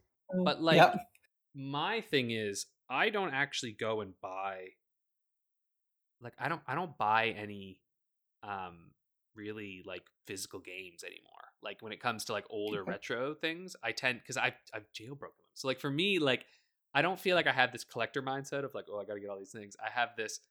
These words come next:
Speaker 1: enthusiast. I wanna actually play these things, right? So, like, I
Speaker 2: Wanna
Speaker 1: get
Speaker 2: try
Speaker 1: this,
Speaker 2: other
Speaker 1: and it,
Speaker 2: things,
Speaker 1: it makes a
Speaker 2: yeah.
Speaker 1: difference. Anyway, I wanna talk about it 'cause it, it reminds me when you're talking about this, like,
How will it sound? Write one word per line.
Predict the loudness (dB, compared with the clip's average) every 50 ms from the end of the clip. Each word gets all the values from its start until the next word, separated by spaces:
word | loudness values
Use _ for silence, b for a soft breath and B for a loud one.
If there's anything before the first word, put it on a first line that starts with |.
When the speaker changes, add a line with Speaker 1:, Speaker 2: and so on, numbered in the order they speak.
| _ _ _ _ _ -16
Speaker 1:
enthusiast. | -10 -4 0 0 0 0 -2 -6 -6 -8 -6 -2
I |
wanna | 2 4 4
actually | 4 4 0 -6 -8
play | -6 -6 -6 -6
these | -6 -10 -16 -18
things, | -18 -18 _ -20 -20 -20 _ _ -10
right? | -8 -8 -8 -8 -8
So, | -6 -6
like, | -2 0
I | 2
Speaker 2:
Wanna | 2
Speaker 1:
get | 4 6
Speaker 2:
try | 6 6
Speaker 1:
this, | 6 6
Speaker 2:
other | 2 0
Speaker 1:
and |
it, | 0
Speaker 2:
things, | 0 -2 -2 -2 -2
Speaker 1:
it | 0 2
makes | 2 2 2 2
a |
Speaker 2:
yeah. |
Speaker 1:
difference. | 0 -2 -4 -2 0
Anyway, | 2 4 6
I | 8 8
wanna | 8 8 6 6
talk | 6 4 4
about | 4 2 -2
it | -4
'cause | -2 -2
it, | 0 2
it | 0 -2 0 -2
reminds | -2 0 2 4 6 6 6 6 4 0
me | 0
when | 0 0
you're | -2 -2
talking | -4 -2
about | -2 -2 -2 -4 -2 -4
this, | -6 -4 -4
like, | -6 -6 -8